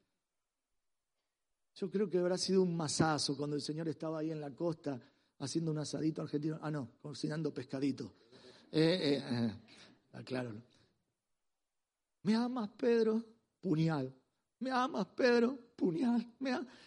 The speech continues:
Sabía que se había doblegado. Cuando, por eso yo te digo, a veces, eh, tomamos iniciativa cuando sabemos que fallamos.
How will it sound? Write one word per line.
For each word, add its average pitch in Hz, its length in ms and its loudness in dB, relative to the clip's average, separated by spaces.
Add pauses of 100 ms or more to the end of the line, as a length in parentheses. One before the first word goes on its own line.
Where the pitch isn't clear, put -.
Sabía 160 680 4
que 131 60 -2
se 135 120 -4
había 135 200 0
doblegado. 127 760 -2 (1500)
Cuando, 160 340 4 (220)
por 160 100 4
eso 196 160 6
yo 185 140 4
te 170 80 2
digo, 180 320 6 (460)
a 160 80 2
veces, 202 500 6 (260)
eh, 147 320 -4
tomamos 196 460 2
iniciativa 175 540 0
cuando 156 180 -2
sabemos 156 400 -2
que 143 100 0
fallamos. 139 800 -4